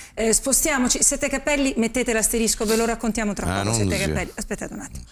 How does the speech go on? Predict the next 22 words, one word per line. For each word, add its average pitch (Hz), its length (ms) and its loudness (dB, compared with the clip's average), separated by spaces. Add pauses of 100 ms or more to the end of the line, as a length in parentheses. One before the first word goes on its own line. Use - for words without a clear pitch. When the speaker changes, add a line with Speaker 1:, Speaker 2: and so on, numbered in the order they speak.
Speaker 2:
Sette - 240 -12
Speaker 1:
Allora, 226 180 0
Speaker 2:
Cappelli. 226 120 0
Speaker 1:
ci 330 100 4
trasferiamo, 277 500 2
whoop, 277 420 2
a 190 100 -2
Milano, 190 760 0
quindi 180 220 -2
il 180 60 -4
Speaker 2:
Sì. 190 60 2
Speaker 1:
viaggio 220 280 2
è 202 40 4
lungo. 233 560 4 (680)
Eh, 226 220 -2
Antonio 196 480 -2
Speaker 2:
Sì. - 120 -10
Speaker 1:
è 202 100 -4
diventato 190 640 -6 (560)
più - 140 -8
grande 208 800 -2 (680)
e - 260 -4